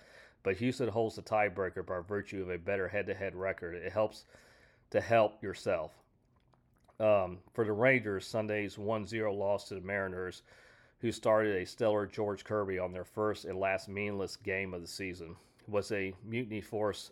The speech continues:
on a celebratory day. It's a bad sign for a lineup that usually matches in a team that wins only when it does. But it doesn't change the simple fact that two years after losing one hundred games and seven years after their last postseason appearance, the Rangers are playoff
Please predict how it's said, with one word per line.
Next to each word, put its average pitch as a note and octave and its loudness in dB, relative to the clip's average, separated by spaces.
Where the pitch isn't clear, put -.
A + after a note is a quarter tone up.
on G2 -4
a F2+ -4
celebratory G2+ -2
day. E2 -4
It's F#2+ -6
a G2+ -4
bad G#2 2
sign G2 -2
for G2 -6
a E2+ -4
lineup F#2 -2
that F2+ -6
usually F2+ -8
matches F2+ -4
in G#2+ 0
a F#2+ -2
team G#2+ -4
that F#2+ 0
wins G2+ -2
only G2 -2
when G2 -4
it F2+ -10
does. F2 -2
But G2 0
it F#2+ -4
doesn't B2 0
change A2 -4
the F2+ -10
simple G2 -4
fact F#2+ 0
that F2+ -6
two B2 -6
years A2+ -2
after G2 -2
losing G2+ -4
one F#2 -4
hundred F#2+ -6
games F#2+ -2
and A2+ -10
seven F#2+ -4
years G2 -4
after F#2 -6
their F2 -6
last F2+ -2
postseason G#2+ -4
appearance, F2 -10
the G#2 2
Rangers G#2+ 2
are F2 0
playoff G2+ 2